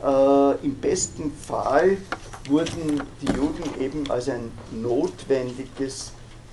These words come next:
Übel, äh, bezeichnet. Und das hat sie gedrängt in Felder, die offen für sie waren, äh, den Handel,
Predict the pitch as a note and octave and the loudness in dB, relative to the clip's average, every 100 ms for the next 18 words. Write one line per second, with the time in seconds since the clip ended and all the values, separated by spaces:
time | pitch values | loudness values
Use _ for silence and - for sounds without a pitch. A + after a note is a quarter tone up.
0 | F#3 F3 D#3 C#3 A#2+ A2+ G#2+ - - - | -6 2 2 2 -2 -2 -8 -14 -14 -2
1 | A2+ - - - - C#3+ - A2 G2+ - | -2 -2 -8 -14 -6 -6 -4 -6 -4 -4
2 | - - - - - - G3+ - - F3+ | -4 -10 -12 2 2 8 8 8 6 6
3 | - D3 D#3 - - D#3+ - - - - | 4 2 2 0 -4 4 4 4 -6 -8
4 | - C#3+ - B2+ B2 B2+ F#3+ A3 - - | -6 -6 -6 -2 0 0 -2 -4 -10 -14
5 | - - D#3+ D#3 D3+ D3 - D3 B2 C3+ | -14 -8 -2 0 0 -4 -6 -2 0 -2
6 | - F#3 D3+ C3+ - - C#3+ B2 B2 A#2+ | -2 0 2 0 -6 -4 -4 0 -2 -2
7 | C#3+ C#3 - C3+ - C#3 C3 - C3 C#3 | -2 -2 0 -4 -2 -4 -4 -4 -2 0
8 | D#3+ A3 - - - - - B2+ B2+ B2+ | -2 -4 -12 -14 -16 -14 -4 2 6 8
9 | B2+ B2 A#2+ - - B2+ A2 A2+ D#3+ F#3 | 8 8 6 0 0 0 0 -2 -2 -2
10 | G3 F#3+ F3+ F3+ F3+ | -2 2 4 6 4